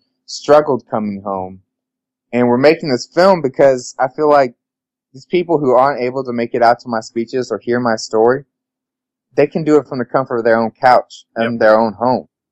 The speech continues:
Speaker 1: You know, they don't have to go out and, and show people that they're trying to get help. They can do it from home and, uh, uh, and see these all different kind of generations. I mean, in our film, we've got Korean War, we got Vietnam War, we've got Marines, Air Force, Army, Navy.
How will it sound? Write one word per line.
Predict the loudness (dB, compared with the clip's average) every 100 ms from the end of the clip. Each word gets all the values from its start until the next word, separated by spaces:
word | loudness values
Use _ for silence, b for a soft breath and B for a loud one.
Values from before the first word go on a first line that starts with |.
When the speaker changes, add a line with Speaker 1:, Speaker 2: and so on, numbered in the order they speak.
| _
Speaker 1:
You | -6
know, | -2 -2 0
they | 2
don't | 4 2
have | 2 2 0
to |
go | -4 0 4
out | 4 4 0
and, | -10 -10 -14 _ _ _
and | -8 -8 -4
show | 0 0
people | 0 -4 -2
that | -2
they're | -4
trying | -4 -4
to | -4
get | -6 0
help. | 2 2 0 -8
They | -10
can | -8 -10
do | -2 0
it | 0 -2
from | -10 -10 -12 _
home | -2 -2 -4 _ _ _
and, | -10 -8 -2
uh, | 0 0 _ _ _ _ _
uh, | -2 -2 -4 _ _ _
and | -10 -8
see | 0 2 2 -2 _ _ -6
these | -6 -2
all | 2 2
different | 4 0 -2 -4
kind | -2
of | -2
generations. | -4 -4 -6 -6 -8
I |
mean, | -4 -2
in | 0
our | 0 -2
film, | -4
we've | -4 0
got | 0 0 _
Korean | -8 -6 -6 -2
War, | 2 2 2
we | 0
got | 0 0
Vietnam | -2 -2 0 2 2 0
War, | 2 2 2
we've | -2 2
got | 4 4
Marines, | 0 -6 -6 -6 -8 -10
Air | -4 -2 -2
Force, | 0 0 0 0
Army, | 0 0 0 -2
Navy. | 0 0 -2 -4 -8